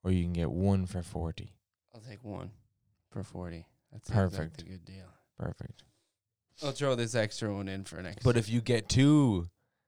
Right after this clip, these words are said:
Speaker 2: Two.
Speaker 1: <laughs> if you get two t-shirts,
Speaker 2: Two.
Speaker 1: two crew necks, it'll only be eighty euro.
Speaker 2: Mm. But if you get three, it's sixty.
Speaker 1: No, if you get three, it's a hundred and twenty.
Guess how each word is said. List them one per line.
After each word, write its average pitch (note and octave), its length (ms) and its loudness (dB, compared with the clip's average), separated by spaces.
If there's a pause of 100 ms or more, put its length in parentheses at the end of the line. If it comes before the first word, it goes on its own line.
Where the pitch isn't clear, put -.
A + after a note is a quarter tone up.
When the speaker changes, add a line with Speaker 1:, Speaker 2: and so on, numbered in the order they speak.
(200)
Speaker 2:
Two. G3+ 440 0
Speaker 1:
<laughs> - 20 10 (2000)
if C#3+ 440 4
you C3+ 160 0
get C#3+ 180 4
two F3 680 10
t-shirts, D#3 400 8 (180)
Speaker 2:
Two. E3+ 400 6
Speaker 1:
two C#3 220 10
crew C#3 240 6
necks, F#2 360 0 (340)
it'll G#2+ 240 2
only A2 220 4
be G2 160 -2
eighty G#2 300 -4
euro. D#2 340 -8 (420)
Speaker 2:
Mm. A2+ 440 -12 (440)
But A2 80 -16
if G#2 80 -16
you A2 60 -16
get G#2+ 180 -12
three, B2+ 300 -10
it's - 160 -16
sixty. A#2+ 440 -18 (680)
Speaker 1:
No, F2 180 0
if E2+ 100 -4
you F#2 100 -2
get F#2 220 0
three, G2+ 300 4
it's E2+ 120 -4
a F2+ 40 0
hundred F2 240 0
and E2+ 80 -6
twenty. F2 440 -2